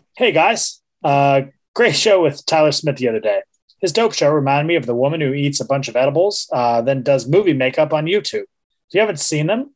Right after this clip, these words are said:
uh, here's a link. He dropped us a link. Uh, love your show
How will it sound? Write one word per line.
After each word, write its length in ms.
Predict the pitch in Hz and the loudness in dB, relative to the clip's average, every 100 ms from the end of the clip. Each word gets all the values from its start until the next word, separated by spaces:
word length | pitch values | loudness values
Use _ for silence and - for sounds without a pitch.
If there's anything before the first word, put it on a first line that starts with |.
| _ | _
uh, 180 | 120 117 | -2 2
here's 220 | 185 156 | 2 2
a 60 | 143 | 0
link. 300 | 117 104 - _ _ | -2 -8 -20 _ _
He 100 | 131 | -6
dropped 260 | 117 127 - | -2 -2 -4
us 120 | - | -6
a 80 | 127 | -2
link. 280 | 135 160 _ _ - _ | -2 -6 _ _ -20 _
Uh, 120 | 120 | -2
love 160 | 131 - | 0 2
your 100 | 185 | 0
show 440 | - 185 220 233 | 2 2 2 -4